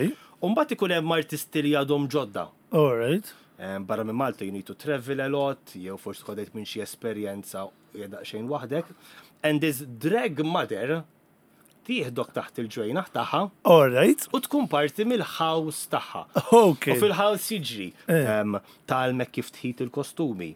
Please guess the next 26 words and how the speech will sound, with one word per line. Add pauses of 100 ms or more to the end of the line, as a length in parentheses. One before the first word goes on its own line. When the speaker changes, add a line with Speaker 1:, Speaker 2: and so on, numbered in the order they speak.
Speaker 2:
Eh.
Speaker 1:
Em,
ittik
spazji
gigs
ġo
bars
biex
Speaker 2:
Eh.
Speaker 1:
inti
tibda
taħdem
u
taqla
l-flus.
Speaker 2:
Eħe. (200)
Speaker 1:
Talmek
kif
timprovja
l-makeup,
eccetera. (140)
Speaker 2:
Eh.
Speaker 1:
Fil-houses
barra
minn
Malta,